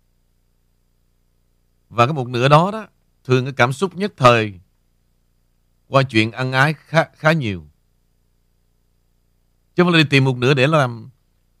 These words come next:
chia sẻ được cái đời sống nội tâm. Rồi khi cái cảm xúc đó nó tan dần, tan dần, ăn riết nó chán, là bắt đầu xung đột.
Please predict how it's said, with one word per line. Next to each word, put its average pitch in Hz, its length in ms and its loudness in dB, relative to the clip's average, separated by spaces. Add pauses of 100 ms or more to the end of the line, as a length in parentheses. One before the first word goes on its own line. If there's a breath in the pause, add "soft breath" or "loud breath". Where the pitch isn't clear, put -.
(100)
chia 208 140 4
sẻ 156 240 0
được 135 200 2
cái 170 60 -8
đời 117 140 2
sống 151 220 -8
nội 104 140 -10
tâm. 113 260 -14 (2500)
Rồi 113 140 -6
khi 180 220 6
cái 185 100 -2
cảm 143 180 0
xúc 196 180 -4
đó 185 400 0 (400)
nó - 80 -14
tan 175 300 4
dần, 127 280 2
tan 156 240 2
dần, 123 340 -2 (560)
ăn 160 260 0
riết 202 160 0
nó 190 140 -10
chán, 214 300 2 (680)
là 113 120 -2
bắt 156 120 2
đầu 127 160 4
xung 147 240 -6
đột. 95 260 -6